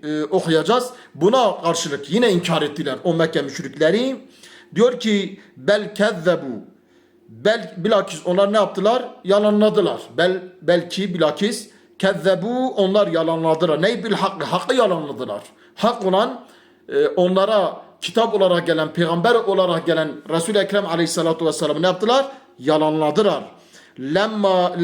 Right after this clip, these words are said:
lemma caehum, kendilerine gelince. Onlara ne geldi? Lemma caehum, kitap onlara geldi.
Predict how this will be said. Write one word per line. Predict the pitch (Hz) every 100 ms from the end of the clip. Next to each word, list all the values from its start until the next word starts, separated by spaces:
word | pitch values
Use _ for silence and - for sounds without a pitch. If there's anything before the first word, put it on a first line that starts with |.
| 175 175
lemma | 185 214 214 196 185 170
caehum, | 170 214 233 233 269 254 - -
kendilerine | - 175 165 175 185 202
gelince. | 240 190 175 165 117 - - _ _ _ _ _ _ _ - - - _ -
Onlara | 170 202 214
ne | 233
geldi? | 214 196 175 220
Lemma | 220 180 170
caehum, | 160 165 170 233
kitap | - 277 247
onlara | 202 160 151
geldi. | 151 135 110